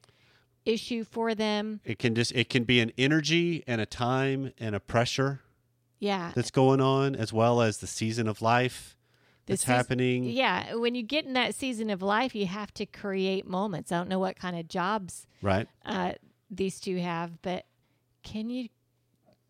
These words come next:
Speaker 1: can you surprise her with an afternoon off?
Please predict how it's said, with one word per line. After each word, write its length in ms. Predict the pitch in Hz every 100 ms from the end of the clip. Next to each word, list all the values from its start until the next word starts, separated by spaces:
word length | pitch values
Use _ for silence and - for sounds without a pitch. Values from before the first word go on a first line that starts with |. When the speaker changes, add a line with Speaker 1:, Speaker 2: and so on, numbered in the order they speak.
| _ - - _ _ _ _ _ _ _ _ - _ _ _ _ _ _ _ _
Speaker 1:
can 200 | - 240
you 80 | 240
surprise 440 | 254 190 175 226
her 160 | 190 170
with 180 | 175 170
an 260 | 170 165 170 _ -
afternoon 540 | 180 - 190 180 165
off? 420 | 160 165 - _